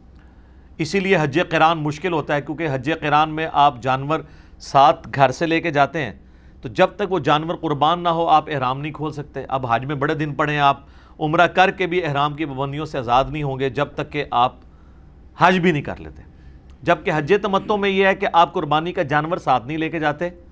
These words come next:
बल्कि आप, अ, पहले उम्रा करते हैं, उम्रे के बाद एहराम खोल देते हैं, और उसके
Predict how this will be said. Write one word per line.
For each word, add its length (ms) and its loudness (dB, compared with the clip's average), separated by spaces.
बल्कि 300 0
आप, 400 4
अ, 60 -12
पहले 280 4
उम्रा 280 4
करते 280 -2
हैं, 220 0
उम्रे 280 -2
के 120 -2
बाद 220 2
एहराम 380 -4
खोल 280 -4
देते 240 -4
हैं, 200 -2
और 140 2
उसके 320 -2